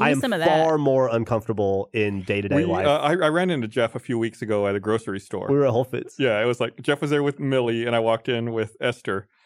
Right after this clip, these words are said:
Speaker 3: And we walked in, just, like, kind of by the entrance, we ran into each other. We're just like, "Oh, hey, hey." And, like, we kept walking. And Esther was like, "Is everything okay? Are you, like,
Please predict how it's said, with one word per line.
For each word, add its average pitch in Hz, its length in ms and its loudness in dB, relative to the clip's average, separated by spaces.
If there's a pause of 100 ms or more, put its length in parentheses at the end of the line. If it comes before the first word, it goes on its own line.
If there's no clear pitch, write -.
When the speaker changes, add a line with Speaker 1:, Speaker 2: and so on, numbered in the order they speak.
(240)
Speaker 3:
And 131 220 0
we 135 80 0
walked 127 280 0
in, 147 140 0
just, 147 140 -2
like, 135 80 0
kind 147 160 0
of 131 40 -2
by 139 80 2
the 135 60 0
entrance, 131 220 -6
we 139 60 -2
ran 131 100 0
into 131 140 -6
each 127 120 -6
other. 120 220 0
We're 120 60 -4
just 107 100 -8
like, - 180 -8
"Oh, 98 240 -4
hey, 101 240 -4 (300)
hey." 98 340 -4
And, 107 100 -8
like, 104 120 -4
we 123 80 -4
kept 123 180 -4
walking. 117 400 -2 (360)
And 135 120 -2
Esther 131 180 -4
was 117 120 -4
like, 98 80 -6 (300)
"Is - 60 -20
everything 127 200 -4
okay? 135 280 -6
Are 220 60 -6
you, 147 160 -4
like, 110 140 -10